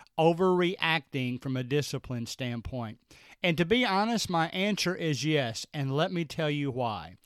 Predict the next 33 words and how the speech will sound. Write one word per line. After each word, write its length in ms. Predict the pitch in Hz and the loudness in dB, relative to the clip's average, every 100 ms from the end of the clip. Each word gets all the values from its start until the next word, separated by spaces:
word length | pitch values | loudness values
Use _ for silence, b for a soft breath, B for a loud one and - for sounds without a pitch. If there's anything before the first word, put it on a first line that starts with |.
| B B | B B
I 140 | - 170 | 0 0
can 240 | - 202 | 0 -4
think 380 | 175 175 165 - | -2 -2 -2 -4
of 260 | 143 127 113 | -6 -8 -8
two 300 | - 175 175 | -4 -2 -2
situations. 1000 | - 165 - 147 131 117 - 113 110 - B B B - | -2 -4 -4 -2 -2 -2 -8 -14 -16 -20 B B B 2
First 360 | 190 214 - | 4 6 4
of 80 | 175 | 4
all, 280 | 143 139 147 | 6 6 4
we 240 | 151 156 | 2 0
were 220 | 147 135 | 0 -2
having 320 | 131 147 139 135 | 0 0 0 -2
a 100 | 123 | -4
group 360 | 117 156 175 | -2 0 2
activity. 680 | 165 165 - 165 131 120 123 B B - | 0 -2 -2 0 2 0 -4 B B -4
Keep 220 | 220 208 | 0 2
in 120 | 233 | 2
mind 260 | 220 214 180 | 4 4 2
again 320 | 143 147 147 | 0 0 0
that 140 | 135 | -2
I'm 180 | 123 143 | -2 -2
not 180 | 151 156 | 0 0
a 40 | |
yeller. 500 | 185 190 156 123 123 135 b b b b | 0 2 2 2 -2 -8 b b b b
Uh, 280 | 147 143 135 | 0 2 2
we 100 | 151 | 2
were 100 | 165 | 2
having 240 | 156 165 160 | 2 2 0
a 80 | |
group 260 | 139 170 - | 2 2 4
activity. 840 | 160 151 - 165 156 156 151 139 - B B - | 0 0 0 2 2 0 0 -4 -8 B B 4
I 280 | 147 156 | 6 6
saw 680 | 151 - 151 147 143 139 147 | 4 4 6 6 6 4 0